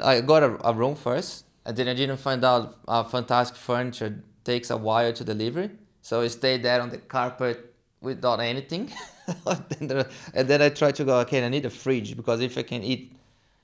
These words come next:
cold things and a microwave, that's enough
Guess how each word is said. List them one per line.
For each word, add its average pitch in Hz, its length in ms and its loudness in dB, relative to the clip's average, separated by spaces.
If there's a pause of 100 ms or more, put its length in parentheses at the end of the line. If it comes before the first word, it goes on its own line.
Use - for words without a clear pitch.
(300)
cold 135 300 4
things 135 500 -4
and 131 160 0
a 127 40 2
microwave, 131 600 2
that's 123 220 0
enough 117 340 -4